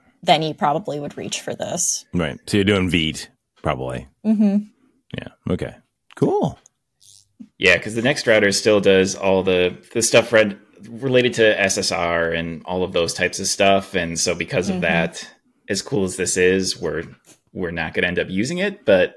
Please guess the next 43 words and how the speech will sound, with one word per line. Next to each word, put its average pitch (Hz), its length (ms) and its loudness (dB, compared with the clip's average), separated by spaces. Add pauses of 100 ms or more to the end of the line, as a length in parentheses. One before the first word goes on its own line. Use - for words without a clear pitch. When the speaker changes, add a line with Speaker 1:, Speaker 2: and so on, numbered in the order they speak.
Speaker 2:
<laughs> - 320 -16
Well, 175 1040 2
I 214 80 2
don't 262 120 4
know. 277 260 2
If 165 80 2
it, 123 80 0
if 160 120 4
it 147 40 0
does 170 220 4
S 170 120 2
S 170 140 2
R, 196 500 2
I 135 80 2
mean, 139 300 2
Vite 135 280 0
can 135 140 2
now 123 160 2
do 113 140 4
S 113 120 0
S 110 120 0
R. 90 460 0 (560)
So, 85 720 2
hmm. 67 440 -2 (920)
Speaker 1:
Could 208 180 -4
be 233 80 0
Speaker 3:
Yeah, 135 80 8
Speaker 1:
a, - 20 6
Speaker 2:
Could - 100 0
be 113 80 2
cool. - 180 6
Speaker 1:
a 208 100 4
new 180 100 -2
Speaker 3:
prob- 180 120 2
Speaker 1:
competitor. 165 560 -4 (1040)
Speaker 3:
Yeah, 131 360 8 (240)
it, 156 160 -4
I 123 60 -2
think 220 140 0
it'd 202 100 6
have 156 140 2
to 139 60 -8
be 120 100 -2